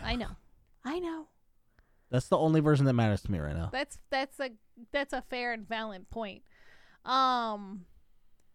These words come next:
Speaker 2: I, <laughs> I bet not very many people share that opinion.
Speaker 1: Oh, yeah,
Speaker 2: <laughs>
Speaker 1: no. Everybody's just like, "Can I just fucking beat this dead horse and secretly buy it again?"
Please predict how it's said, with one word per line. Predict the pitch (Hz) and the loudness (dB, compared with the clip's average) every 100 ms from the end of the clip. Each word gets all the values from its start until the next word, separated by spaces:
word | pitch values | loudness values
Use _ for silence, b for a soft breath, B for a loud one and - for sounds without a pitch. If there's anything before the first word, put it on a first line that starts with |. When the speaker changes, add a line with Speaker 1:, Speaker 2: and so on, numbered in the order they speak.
| _ _ _ _ | _ _ _ _
Speaker 2:
I, | 117 147 170 | 0 2 2
<laughs> | 131 - | 2 4
I | 202 | 6
bet | 180 208 165 | 8 6 4
not | 139 143 175 - 185 202 175 185 | 0 2 2 6 8 8 6 4
very | 190 196 165 | 4 6 6
many | 156 156 147 | 6 6 6
people | 143 127 110 104 B B B | 4 4 2 0 B B B
share | - 185 208 196 | 0 2 4 4
that | 196 165 | 4 2
opinion. | 180 143 165 156 175 - 185 | 0 0 -2 0 -2 -4 2
Speaker 1:
Oh, | 302 262 | 4 4
yeah, | 254 262 226 | 2 2 0
Speaker 2:
<laughs> | |
Speaker 1:
no. | 240 220 214 | -2 -2 -2
Everybody's | 247 233 233 233 254 - | -4 -6 -6 -6 -6 -8
just | 233 - | -12 -8
like, | 220 214 - - 233 | -8 -8 -12 -20 -12
"Can | 247 240 | -8 -6
I | 240 | -6
just | 254 - | -8 -4
fucking | 254 240 247 220 196 | -4 -4 -8 -10 -12
beat | 240 240 | -12 -8
this | 247 240 | -6 -8
dead | - 240 233 | -4 -4 -2
horse | 214 233 269 240 | -6 -6 -8 -10
and | 220 | -14
secretly | - 254 240 233 233 | -12 -10 -8 -6 -6
buy | 220 208 226 | -6 -4 -4
it | 240 | -2
again?" | 262 285 294 320 | -4 -6 -8 -8